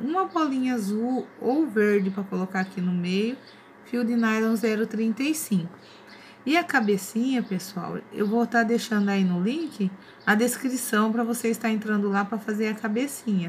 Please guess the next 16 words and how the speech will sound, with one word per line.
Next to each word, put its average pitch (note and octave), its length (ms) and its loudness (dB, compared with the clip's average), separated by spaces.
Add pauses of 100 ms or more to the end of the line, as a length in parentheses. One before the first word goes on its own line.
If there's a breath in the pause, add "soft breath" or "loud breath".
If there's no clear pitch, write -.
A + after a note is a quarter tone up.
tá? G3+ 140 0
Vocês G3 260 -2
podem G3 300 -2
fazer G#3 340 -2
a A#3+ 140 -2
cor A3 300 -2
que A3 100 -10
vocês A3+ 320 -2
quiserem, B3 380 -2
só F#3+ 180 -4
mudar G#3+ 380 0
a - 20 -4
cor A3+ 300 -2
aqui, C4 300 -8
tá - 140 -14
bom? G3+ 400 -2